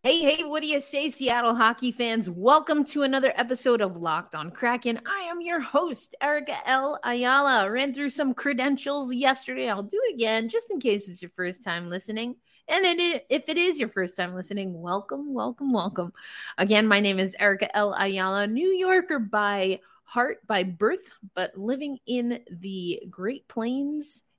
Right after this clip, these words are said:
area, I think is what they call it, in Tulsa, Oklahoma. I am a P H F broadcaster. We've got the last week before P H F playoffs, and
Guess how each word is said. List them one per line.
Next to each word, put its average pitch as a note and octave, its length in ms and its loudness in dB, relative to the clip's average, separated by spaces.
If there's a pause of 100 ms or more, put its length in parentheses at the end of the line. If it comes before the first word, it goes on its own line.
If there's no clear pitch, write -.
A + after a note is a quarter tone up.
(160)
area, D4+ 380 -2
I D4 80 -4
think C#4 220 -6
is A3+ 120 -6
what A3+ 140 -4
they G#3 80 -2
call G#3 240 0
it, - 140 -4
in G3+ 120 -2
Tulsa, A3+ 380 -2
Oklahoma. A3+ 920 4 (440)
I F3+ 400 -4
am G3 320 -2
a F#3+ 80 -2
P C4+ 280 0
H C4 220 0
F A#3+ 200 4 (120)
broadcaster. C4 840 2
We've A#3+ 240 -2
got A#3+ 260 6 (320)
the A3+ 80 4
last B3 580 2
week A3+ 420 -2 (280)
before A3+ 680 2 (200)
P A#3+ 220 0
H A3+ 240 0
F G3+ 280 -2 (400)
playoffs, G3 800 0 (100)
and E3+ 120 -10